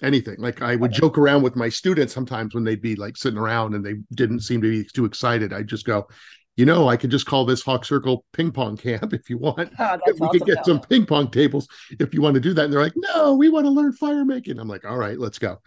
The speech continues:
Speaker 1: But yeah, it's, it's nice to, it's nice to have that. It's, sometimes it can feel like it's limiting being dra-, you know, dragged into that type of focus and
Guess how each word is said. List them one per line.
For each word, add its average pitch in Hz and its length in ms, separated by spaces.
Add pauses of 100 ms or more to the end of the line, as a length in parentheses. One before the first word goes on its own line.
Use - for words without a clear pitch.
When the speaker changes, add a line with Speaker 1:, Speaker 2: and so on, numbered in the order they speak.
(380)
Speaker 1:
But 139 340
yeah, 117 320
it's, 131 300
it's 127 320
nice 117 360
to, 107 460 (260)
it's - 180
nice 160 200
to 131 100
have 139 360
that. 107 160
It's, 123 120
sometimes 147 360
it 127 100
can 123 120
feel 127 180
like 113 180
it's - 160
limiting 117 640 (640)
being 120 380 (200)
dra-, 117 300
you 127 100
know, 104 100
dragged 110 440
into 104 160
that 98 180
type 107 240
of 101 80
focus 110 560
and 95 240